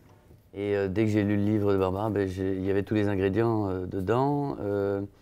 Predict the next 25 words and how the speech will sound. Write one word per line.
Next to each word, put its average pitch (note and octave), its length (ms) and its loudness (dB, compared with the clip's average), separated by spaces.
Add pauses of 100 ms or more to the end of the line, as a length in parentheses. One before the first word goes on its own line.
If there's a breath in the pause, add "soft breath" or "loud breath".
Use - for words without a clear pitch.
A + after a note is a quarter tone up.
(260 soft breath)
et G2+ 60 -16
surtout, A2 200 -4
il C3 80 4
y - 20 6
avait A#2+ 100 6
aussi, B2 420 6
euh, A2+ 360 6 (1160)
euh, F#2 680 -4
l'aspect G2+ 680 2 (200)
hitchcockien, G#2+ 600 -2
profondément G#2 420 -2
hitchcockien, G#2 480 -4
que A2 160 -6
j'aimais G2 400 -4
beaucoup G2 400 -4
aussi. A2+ 260 -6 (1160 loud breath)
Et, G2 240 4
euh, F#2+ 500 4 (840)
et F#2+ 80 -4
à F#2+ 40 -2
partir F#2+ 300 -2
de F#2 40 0
ce F2+ 100 -10
moment-là, F#2 260 -4
ben, G2 300 -2